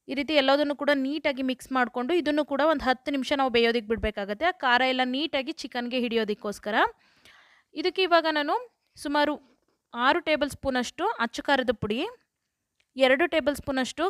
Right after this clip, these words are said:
ಗರಂ ಮಸಾಲ ಪೌಡರ್, ಅದ್ರ ಜೊತೆ ಅರ್ಧ ಲೀಟ್ರಷ್ಟು ಮೊಸರನ್ನ ಹಾಕಿ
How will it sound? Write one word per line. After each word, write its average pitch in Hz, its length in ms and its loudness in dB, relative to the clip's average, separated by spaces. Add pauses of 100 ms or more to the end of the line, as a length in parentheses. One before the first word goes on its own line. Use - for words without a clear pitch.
ಗರಂ 240 240 4
ಮಸಾಲ 262 340 2
ಪೌಡರ್, 233 440 2 (2250)
ಅದ್ರ 285 180 2
ಜೊತೆ 277 300 4
ಅರ್ಧ 254 400 4
ಲೀಟ್ರಷ್ಟು 294 520 -2
ಮೊಸರನ್ನ 285 520 0
ಹಾಕಿ 233 360 0